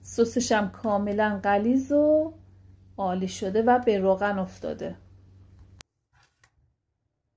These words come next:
کباب ترش یکی از خوشمزه ترین و پرطرفدارترین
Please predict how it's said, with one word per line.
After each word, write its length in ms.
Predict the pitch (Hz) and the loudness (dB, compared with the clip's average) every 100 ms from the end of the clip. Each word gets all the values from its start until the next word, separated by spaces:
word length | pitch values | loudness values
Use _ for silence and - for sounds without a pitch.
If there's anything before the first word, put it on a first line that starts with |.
| _ _ _ _ _ _ _ _ _ - - - | _ _ _ _ _ _ _ _ _ -20 -20 -2
کباب 480 | 254 220 220 240 302 | 2 4 4 2 0
ترش 680 | 285 - 262 254 294 320 - | -2 0 2 4 4 0 -2
یکی 260 | 254 254 | -4 -2
از 300 | 254 254 269 | 0 0 -2
خوشمزه 760 | - 247 220 - 214 202 185 202 | -4 -4 -4 -4 -2 -2 -2 -4
ترین 480 | 196 202 202 226 214 | -4 -2 0 2 2
و 180 | 175 - | -2 -6
پرطرفدارترین 1700 | - - 208 190 233 196 202 190 - 208 190 190 202 220 285 359 | -6 0 2 0 -2 0 0 -4 -2 -2 -2 -2 0 2 2 0